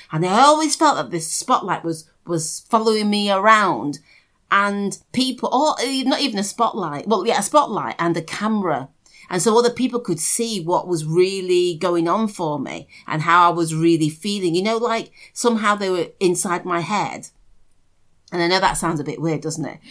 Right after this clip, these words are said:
<laughs> Don't we? It's just like, but that's how I felt. And it, it was there all the time. As soon as I woke up,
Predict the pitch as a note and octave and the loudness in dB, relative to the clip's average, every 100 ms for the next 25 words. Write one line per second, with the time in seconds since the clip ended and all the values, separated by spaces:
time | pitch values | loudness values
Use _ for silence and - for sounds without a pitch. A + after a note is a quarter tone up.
0 | - D4 D#4+ C4+ - D#4 B3 C#4+ C4+ B3+ | 2 4 4 2 6 6 6 2 0 -2
1 | B3+ - - B3+ D4 - - E4+ - D#4 | -4 -4 -4 4 4 4 0 0 2 2
2 | G3+ G3 D#4 - - - E4+ D5+ C5+ A4+ | 2 -2 -4 -8 -8 -4 2 2 6 6
3 | - - - E4 C4+ D#3+ - - - - | 6 2 4 4 4 0 -4 -20 -6 -2
4 | C#4 - A3 D4 G3+ G#3+ B3+ D#4 F#4 G#4+ | -2 -4 -4 -4 -4 -4 -6 -2 0 4
5 | A#4+ B4 A4 A3 - - E4 D#4+ C#4+ - | 6 6 4 2 -4 0 2 2 0 -8
6 | G#3+ F#3+ F3 F#3 - C4 C4 C#4 B3 A3 | -6 -4 -4 -2 0 0 -2 0 2 4
7 | G3 F#3+ E3+ G3 - | 2 2 0 0 -2